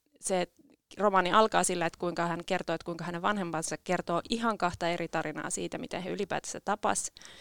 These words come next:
Sitten hän on asunut sekä Yhdysvalloissa, niin kuin Brooklynissa ja sitten tota Italiassa semmoisella hyvin takapajuisessa kylässä. Ja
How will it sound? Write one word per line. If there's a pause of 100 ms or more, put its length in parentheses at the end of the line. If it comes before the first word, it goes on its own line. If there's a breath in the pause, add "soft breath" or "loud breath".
(300 loud breath)
Sitten
hän
on
asunut
sekä (260)
Yhdysvalloissa, (840)
niin
kuin
Brooklynissa
ja
sitten
tota (840 loud breath)
Italiassa
semmoisella
hyvin
takapajuisessa (520)
kylässä. (140)
Ja